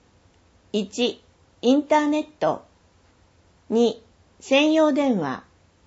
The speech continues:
三、ファミポート。二百人。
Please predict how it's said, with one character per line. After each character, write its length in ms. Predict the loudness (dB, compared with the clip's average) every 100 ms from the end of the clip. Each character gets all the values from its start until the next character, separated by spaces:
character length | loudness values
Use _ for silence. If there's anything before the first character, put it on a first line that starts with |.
| _ _ _ _ _ _
三、 480 | -4 0 0 -2 -6 -16 _ _ _
フ 80 | 2
ァ 40 | 4
ミ 160 | 2
ポ 220 | 2 -2
ー 20 | -2
ト。 320 | -2 -4 -4 _ _ _ _ _ _ _ _ _ _ _ _ _ _ _ -2
二 140 | 2
百 320 | 2 0 0
人。 360 | 0 0 -4